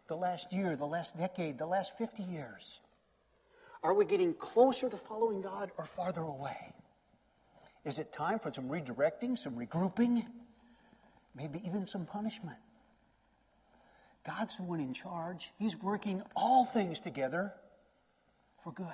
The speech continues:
Point number three, God is the subject of this verse. It's God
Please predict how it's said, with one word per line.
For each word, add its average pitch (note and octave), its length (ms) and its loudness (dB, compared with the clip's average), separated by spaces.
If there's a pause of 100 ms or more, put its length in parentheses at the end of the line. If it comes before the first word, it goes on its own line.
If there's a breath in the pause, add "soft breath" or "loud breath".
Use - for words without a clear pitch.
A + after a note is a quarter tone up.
(2750 soft breath)
Point F#3 180 0
number C3+ 240 2
three, C#3+ 460 0 (100)
God F3+ 300 0
is E3+ 100 0
the C#3 80 -6
subject D3+ 720 -8 (400 loud breath)
of C3 120 -8
this D3+ 140 -2
verse. - 540 -2 (1040 loud breath)
It's E3+ 240 2
God - 720 -8